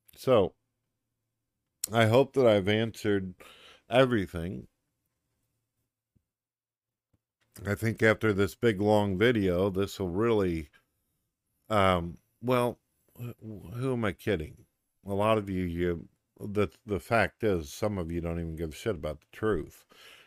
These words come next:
You don't even want to know what reality actually is about any of this. Some of you have deluded yourself into believing shit about yourself that ain't even true. So if you are gonna do that to yourself, then how could I even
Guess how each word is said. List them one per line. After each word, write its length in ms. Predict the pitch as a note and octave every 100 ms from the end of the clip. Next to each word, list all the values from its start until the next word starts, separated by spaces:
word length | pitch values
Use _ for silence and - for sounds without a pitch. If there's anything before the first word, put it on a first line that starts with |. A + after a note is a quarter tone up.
| -
You 100 | F#2+
don't 180 | G2+
even 300 | F#2+ F2+ E2+
want 180 | F2+ G#2+
to 40 | F#2+
know 200 | F2 E2
what 260 | E2 -
reality 640 | E2+ F2 F2 F2 E2+ E2
actually 520 | E2 E2 - F2 E2+ D#2
is 560 | D#2+ E2+ E2 - - - -
about 420 | F2 D#2+ F#2 A2
any 260 | D#2+ D2+ D#2
of 160 | C#2 C2
this. 380 | C2+ - - _ _ _ _ _ _ _ _ _
Some 240 | - A2+ A2+
of 140 | E2+
you 140 | F2+
have 140 | F2 D#2
deluded 540 | F#2 F2+ G2+ F#2 F2+
yourself 480 | F2 E2+ G2 F2 -
into 140 | F#2
believing 400 | D#2+ E2+ F#2 F2
shit 240 | F2 - G2
about 260 | F#2 F#2
yourself 460 | - D2+ - G#2+ G#2+
that 140 | D#2+
ain't 180 | D#2+ D#2+
even 240 | D#2 D2+ D2
true. 360 | - D#2+ E2 - - - - _ _
So 100 | G2
if 120 | E2+
you 220 | F#2+ F#2
are 140 | F#2+ F2+
gonna 180 | G2+ F#2+
do 180 | F#2+ G2
that 200 | F#2 -
to 80 |
yourself, 560 | E2+ E2 - A2+ F#2+ D#2+
then 400 | - D#2+ D#2+ D#2 - -
how 160 | F2
could 220 | F2+ -
I 100 | F2+ F2+
even 500 | F2 F2 E2+ E2+